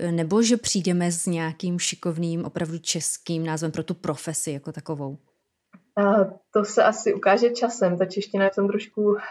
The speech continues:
Speaker 2: eh, nešikovná, že ještě rozlišujeme ten novinář, novinářka, komunikátor, komunikátorka, tak, eh, to vlastně do toho vnáší trochu z, eh, termínu a, a uvidíme, no. Možná se
Speaker 1: Mhm.
Speaker 2: chytne něco jako komunikace vědy nebo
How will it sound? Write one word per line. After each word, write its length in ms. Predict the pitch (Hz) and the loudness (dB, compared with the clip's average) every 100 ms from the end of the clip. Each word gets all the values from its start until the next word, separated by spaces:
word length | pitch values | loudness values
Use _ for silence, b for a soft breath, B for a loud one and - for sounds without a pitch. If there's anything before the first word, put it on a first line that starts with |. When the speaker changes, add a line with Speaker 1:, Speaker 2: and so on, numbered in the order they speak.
| - | 0
Speaker 2:
eh, 140 | 190 190 | 4 4
nešikovná, 680 | 202 202 208 208 208 208 | 4 2 2 4 4 4
že 100 | 208 | 4
ještě 260 | 190 - 202 | 2 2 2
rozlišujeme 580 | 202 196 196 208 196 196 | 2 2 0 2 4 4
ten 380 | 196 196 196 | 4 4 4
novinář, 560 | 185 185 196 202 196 214 | 4 4 4 4 2 0
novinářka, 580 | 190 190 190 196 - 196 | 0 0 0 -2 -2 -2
komunikátor, 760 | 196 185 196 196 185 185 190 | 0 0 0 0 0 0 -2
komunikátorka, 880 | - 180 185 190 190 190 196 185 202 | -2 -4 -2 0 0 0 -4 -2 -2
tak, 200 | 208 190 - - | 0 -2 -2 0
eh, 320 | 190 185 185 | 2 2 0
to 80 | 185 | -2
vlastně 340 | 185 185 196 | -2 -2 -4
do 80 | 190 | -4
toho 180 | 180 190 | 0 0
vnáší 420 | 190 180 202 - | 0 -2 -6 -10
trochu 460 | 185 185 185 185 185 B B B B B _ 196 | -4 -4 0 0 -2 B B B B B _ -20
z, 260 | 196 - - 190 | -20 -20 -4 0
eh, 280 | 180 180 175 | 2 2 2
termínu 680 | 196 190 196 202 202 190 220 - - | 4 4 6 6 6 4 -2 -6 -2
a, 120 | 190 185 185 185 185 185 - - | 0 2 0 0 0 -2 -4 -2
a 140 | 196 202 | 0 0
uvidíme, 440 | 247 226 233 170 - | -4 -6 0 0 0
no. 140 | 208 - | -6 -4
Možná 300 | 202 202 214 | 0 2 4
se 60 | 208 | 6
Speaker 1:
Mhm. 80 | 196 | 4
Speaker 2:
chytne 360 | - - 254 | -2 -8 -4
něco 300 | 233 208 - | -2 -4 0
jako 220 | 190 185 185 | 0 2 -2
komunikace 640 | 190 190 190 190 196 202 | 0 0 0 -2 -4 -2
vědy 440 | 196 180 180 175 | 0 0 0 -2
nebo 560 | 175 170 180 175 170 170 | -4 -6 -4 -2 -2 -4